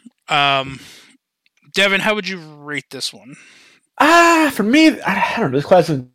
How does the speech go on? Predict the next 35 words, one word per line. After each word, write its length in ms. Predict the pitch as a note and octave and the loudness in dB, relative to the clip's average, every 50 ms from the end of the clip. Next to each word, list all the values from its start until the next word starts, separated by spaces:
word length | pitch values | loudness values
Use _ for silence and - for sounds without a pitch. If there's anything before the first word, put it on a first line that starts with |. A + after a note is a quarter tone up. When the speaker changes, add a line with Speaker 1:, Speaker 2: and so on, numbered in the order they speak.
| _ _ - | _ _ -8
Speaker 2:
do 140 | A#2+ A2+ A#2 | -6 -6 -6
it 60 | A2+ | -6
for 120 | - A#2+ | -8 -8
me. 200 | A#2+ B2 A2+ - - - - _ _ - | -8 -8 -10 -12 -14 -20 -20 _ _ -12
Uh, 400 | G2+ G#2+ G#2 G#2 G#2 G#2+ G#2+ G#2 F#2+ | -8 -6 -6 -6 -6 -6 -6 -6 -8
I 40 | G#2 - | -8 -10
think 160 | - A#2+ A2+ | -10 -10 -10
it's 380 | A#2+ G#2+ - - - - - - _ | -10 -12 -12 -14 -14 -16 -16 -10 _
overly 280 | - A#2 A#2 A#2+ A#2+ A2+ | -4 -4 -2 -4 -6 -6
situational, 640 | - C3 - - A2 A2+ A2+ A2 - B2 A#2+ A#2+ | -8 -8 -8 -8 -8 -8 -8 -8 -8 -10 -10 -10
and 100 | A#2+ G#2+ | -10 -10
I 80 | A2 A2+ | -10 -12
think 240 | - - A#2+ A#2 - | -12 -12 -14 -12 -12
what 160 | A#2 A2+ - | -12 -12 -12
you 60 | A2 | -10
get 120 | A2+ A#2 A2 | -8 -8 -6
out 160 | A2 G#2+ A2+ | -6 -6 -6
of 80 | A2+ | -6
it 80 | A2+ A2+ | -8 -8
isn't 200 | A2+ A2 G#2+ E2 | -8 -12 -14 -16
anything, 480 | - - G#2+ A2 G#2+ - A2+ A2+ A2 G#2 | -16 -14 -14 -14 -12 -12 -14 -14 -12 -12
like, 180 | G2+ F#2+ - _ _ | -12 -14 -14 _ _
crazy. 720 | - - - - A2+ G#2+ G2+ G#2 G#2+ G2 A#2 A#2 B2 - _ _ _ - _ _ _ _ _ _ _ _ _ _ _ _ _ _ - | -18 -16 -14 -12 -10 -10 -8 -8 -8 -8 -10 -10 -10 -14 _ _ _ -20 _ _ _ _ _ _ _ _ _ _ _ _ _ _ -8
Um, 480 | - G2+ G2+ G#2 G2+ G2+ G2+ G2+ F#2 - - | -6 -4 -2 -2 -4 -6 -8 -14 -16 -12 -10
and, 420 | G2 G2 G2 G2 F#2+ F#2 F2+ - - _ _ _ _ | -8 -8 -8 -8 -10 -12 -14 -16 -18 _ _ _ _
like, 320 | - F#2+ F#2+ E2 - _ - | -8 -8 -8 -8 -10 _ -16
you 60 | G2 | -16
could 100 | - G#2 | -12 -12
take 140 | - G2 F#2 | -10 -12 -12
a 60 | F#2 | -14
feat 360 | - - G#2+ G#2 G#2 G#2+ - _ _ _ | -14 -14 -12 -12 -12 -12 -14 _ _ _
that 280 | _ - F#2+ F#2+ D#2+ - _ _ E2 F2+ | _ -12 -12 -12 -12 -16 _ _ -20 -18
just 240 | G2 F#2+ F#2 _ _ _ | -18 -18 -20 _ _ _
does 260 | - F#2 F#2 F#2+ F#2 - - _ _ - | -14 -14 -14 -14 -16 -20 -20 _ _ -12
better. 340 | F#2+ F#2+ G2+ G#2+ G#2+ - | -10 -10 -10 -12 -14 -14